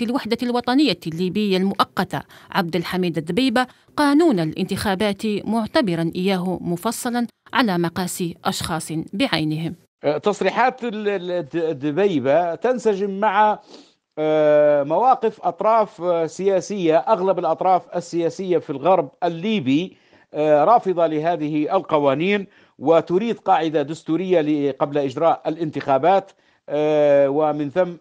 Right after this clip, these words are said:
Speaker 2: آه، ت-، تعترض على هذا القانون وتريد تعديله ليكون متوافقا.
Speaker 1: عراقيل كثيرة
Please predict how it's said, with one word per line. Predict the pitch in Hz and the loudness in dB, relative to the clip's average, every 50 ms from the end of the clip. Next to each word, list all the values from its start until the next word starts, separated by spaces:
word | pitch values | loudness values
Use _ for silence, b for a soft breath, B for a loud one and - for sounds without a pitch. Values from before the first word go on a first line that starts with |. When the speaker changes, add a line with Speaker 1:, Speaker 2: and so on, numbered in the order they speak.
| _ | _
Speaker 2:
آه، | - 151 143 143 139 127 | -6 -4 -2 -2 -2 -2
ت-، | - - - - - | -2 -4 -6 -4 -2
تعترض | 175 151 135 - 147 135 135 120 127 | -2 -2 0 0 -2 -2 0 0 2
على | 131 131 135 | 2 2 2
هذا | 127 139 147 135 135 127 123 | 2 0 0 2 2 0 0
القانون | 127 - - 123 127 147 151 143 131 127 | 0 0 -2 -2 0 0 0 0 0 0
وتريد | 127 131 127 120 120 - 139 135 147 151 135 101 | 0 2 0 0 0 -2 -2 0 2 2 2 0
تعديله | - - 139 120 110 104 143 165 160 160 151 156 156 156 151 B B B B B B | -2 -2 -2 -2 -2 -2 -2 0 2 2 2 2 2 0 -2 B B B B B B
ليكون | 123 139 143 131 123 135 165 160 147 | -2 2 2 2 2 0 -2 -2 -2
متوافقا. | 135 135 135 131 139 127 131 156 165 151 - 160 151 - 147 147 143 _ _ _ _ _ _ _ _ _ _ _ - - | -2 -4 -4 -4 -2 0 4 4 4 4 2 -2 -4 -4 -4 -4 -4 _ _ _ _ _ _ _ _ _ _ _ -4 0
Speaker 1:
عراقيل | 214 285 285 294 294 285 - 381 370 277 202 175 | 2 4 4 4 4 4 4 4 4 4 4 2
كثيرة | 165 - 214 - - 247 240 254 269 | 0 -2 -4 -2 -2 0 0 0 0